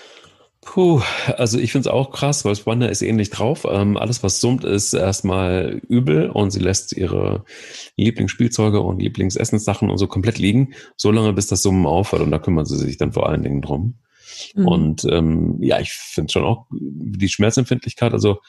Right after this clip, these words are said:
Speaker 1: das ist auch sowas, das check ich auch nicht. Ich bin, bin komplett bei dir. Ähm, immer dann, wenn man dann bei Bilbo zum Beispiel, das ist ganz extrem, den brauchst du nur irgendwie ein bisschen zu sehr am Ohr,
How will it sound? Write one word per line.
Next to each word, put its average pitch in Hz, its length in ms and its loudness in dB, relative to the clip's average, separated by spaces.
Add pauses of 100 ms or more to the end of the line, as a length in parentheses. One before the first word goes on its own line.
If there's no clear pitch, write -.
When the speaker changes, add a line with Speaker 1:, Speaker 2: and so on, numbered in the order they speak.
(380)
Speaker 1:
das - 400 -2
ist 113 120 0
auch 107 160 2
sowas, 107 360 2
das - 400 -6
check - 160 -2
ich 101 180 -2
auch 107 220 2
nicht. 127 240 2
Ich - 260 -10
bin, 98 240 2
bin 98 160 0
komplett 98 320 -4
bei 87 180 2
dir. 113 260 2 (640)
Ähm, 98 720 0 (160)
immer 101 240 2
dann, 92 220 2
wenn 95 120 2
man 92 120 2
dann 90 260 0
bei 90 140 0
Bilbo 104 340 2
zum 92 140 -2
Beispiel, 90 240 -4
das - 160 -6
ist - 80 -8
ganz 92 160 -4
extrem, 107 460 0 (440)
den 92 80 0
brauchst 101 240 0
du 101 60 2
nur 98 240 4
irgendwie 95 640 0 (720)
ein 107 100 2
bisschen 98 720 2 (500)
zu - 220 0
sehr 98 240 4
am 92 140 -2
Ohr, 82 540 0